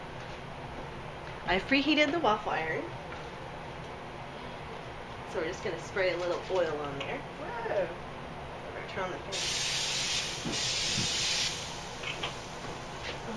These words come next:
the oven. Or else the smoke alarm will probably go <laughs> off. Uh-oh. Okay.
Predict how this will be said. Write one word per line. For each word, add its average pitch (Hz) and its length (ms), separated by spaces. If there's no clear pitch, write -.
the 185 60
oven. 208 280
Or - 60
else 190 140
the - 180
smoke 214 220
alarm 143 240
will 156 100
probably 175 300
go 170 120
<laughs> 151 40
off. - 320
Uh-oh. - 1400
Okay. 254 260